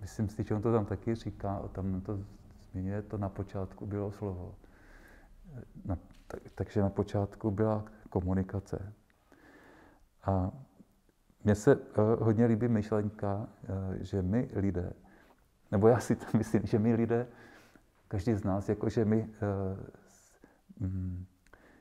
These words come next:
jakože my jsme jako spíš jakoby děj. <laughs> Že člověk je prostě někdo, kdo se děje, jo.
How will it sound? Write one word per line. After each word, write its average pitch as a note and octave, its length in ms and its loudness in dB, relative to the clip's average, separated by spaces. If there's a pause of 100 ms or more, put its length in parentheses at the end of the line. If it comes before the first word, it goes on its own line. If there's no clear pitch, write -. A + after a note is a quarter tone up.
jakože A2 280 6
my A2 140 6
jsme A#2+ 200 2
jako A#2+ 260 0
spíš - 540 -10 (600)
jakoby A#2 400 0
děj. F#2+ 500 4 (200)
<laughs> - 420 -18
Že G2+ 140 0
člověk A#2 400 2
je A#2+ 80 2
prostě A#2 420 0 (360)
někdo, G2+ 320 2
kdo G2+ 160 -2
se A2 200 -2
děje, G2 460 0
jo. F2 140 -8